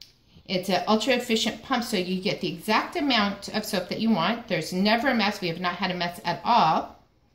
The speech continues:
And it uses four triple A batteries. And they say that the ba-, I've not had it a year, but they say the batteries will last one year.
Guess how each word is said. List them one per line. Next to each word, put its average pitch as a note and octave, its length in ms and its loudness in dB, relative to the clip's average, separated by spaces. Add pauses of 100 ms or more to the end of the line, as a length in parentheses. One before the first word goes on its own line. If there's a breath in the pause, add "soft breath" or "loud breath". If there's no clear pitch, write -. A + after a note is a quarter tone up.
(500 soft breath)
And G3 160 0
it F3 100 0
uses A3 380 2
four D#4 340 2
triple C#4+ 440 -2
A G#3 180 2
batteries. F3+ 560 0
And F#3+ 160 2
they F#3 100 2
say C4 320 0
that E4+ 160 -4
the D4 80 -4
ba-, A#3 180 0
I've F3+ 140 0
not G3+ 140 0
had G#3+ 180 2
it A3+ 100 2
a A#3+ 40 0
year, A3 240 2
but G#3+ 160 -2
they F3+ 100 0
say G3+ 240 0
the G3+ 80 0
batteries G3+ 420 0
will F#3 120 0
last F3 340 0
one F3 320 -2
year. D#3 220 -4